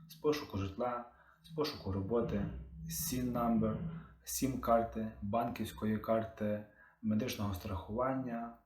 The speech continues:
і водійське посвідчення. В перший день ви зможете зробити три необхідні справи. Це сім number, банківська карта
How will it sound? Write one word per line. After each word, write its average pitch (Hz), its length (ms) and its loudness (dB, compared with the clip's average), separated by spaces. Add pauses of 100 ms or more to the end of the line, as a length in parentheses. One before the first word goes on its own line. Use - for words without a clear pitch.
(100)
і 135 260 -2
водійське 110 540 -2
посвідчення. 87 600 -6 (1160)
В - 40 -20
перший 151 300 2
день 139 240 6
ви 135 80 0
зможете 123 400 -2
зробити 110 420 0
три 113 240 0
необхідні 113 460 0
справи. 85 420 -4 (520)
Це - 160 -2
сім 101 360 4
number, 139 400 4 (420)
банківська 117 520 2
карта 123 600 -2